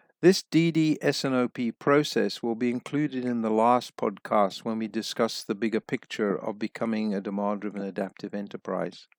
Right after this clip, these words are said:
Before we get into strategic inventory positioning, let's just take a look at the requirements for a demand-driven M R P system so far. It should be based on the protection and promotion of the flow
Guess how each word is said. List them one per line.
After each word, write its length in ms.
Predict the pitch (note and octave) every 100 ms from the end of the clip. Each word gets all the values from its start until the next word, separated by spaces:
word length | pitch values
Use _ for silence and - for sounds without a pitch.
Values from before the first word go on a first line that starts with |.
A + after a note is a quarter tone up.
| _ _ _ _ _ - - _ _ _ _ _
Before 480 | D3 C#3 - G3+ G3
we 140 | F#3
get 240 | C#3 C#3 D3
into 260 | C#3+ C#3
strategic 760 | C3 - C3 - - C3+ B2 A2
inventory 480 | B2 A2+ G#2 - G#2
positioning, 800 | A2 G2+ B2 - G#2+ F#2+ G2 -
let's 380 | B2 E3 - -
just 300 | - C#3+ -
take 240 | C#3 B2
a 40 | A#2+
look 320 | A#2 B2+ -
at 140 | -
the 80 | -
requirements 800 | A#2 G#2+ - C3 B2 A#2 G#2 -
for 160 | - G#2
a 80 |
demand-driven 800 | G2+ G#2 A2 G#2+ G2+ G#2+ G#2 G2+ -
M 160 | A2
R 100 | G2+ -
P 200 | A2 G2
system 540 | - A2 - G2 F#2 _
so 280 | - A2 G2+
far. 460 | - A2 G2+ F#2+ - _ _ _ _ _ - - - - - - -
It 100 | D3
should 240 | - A3
be 140 | G#3+ F#3
based 560 | D3+ C#3+ C#3+ - - -
on 120 | D#3 D#3
the 80 |
protection 840 | - E3+ - F3 - - F3 F3 - -
and 220 | C#3+ D3
promotion 760 | E3 C#3+ A#2+ A#2 - B2+ A#2+ -
of 180 | A#2
the 80 | B2
flow 540 | - - B2 B2 B2+